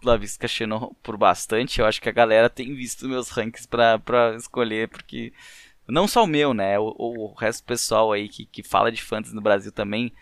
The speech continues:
subiu bastante o Corey Davis pelo que viu dele.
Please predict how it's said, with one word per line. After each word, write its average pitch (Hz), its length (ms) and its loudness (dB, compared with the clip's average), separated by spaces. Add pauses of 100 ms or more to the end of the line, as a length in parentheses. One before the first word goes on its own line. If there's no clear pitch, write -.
(160)
subiu 120 340 -4
bastante 123 460 0
o 131 60 -6
Corey 117 260 0
Davis 107 380 -6
pelo 107 240 -10
que 110 160 -16
viu 107 180 -6
dele. 104 340 -6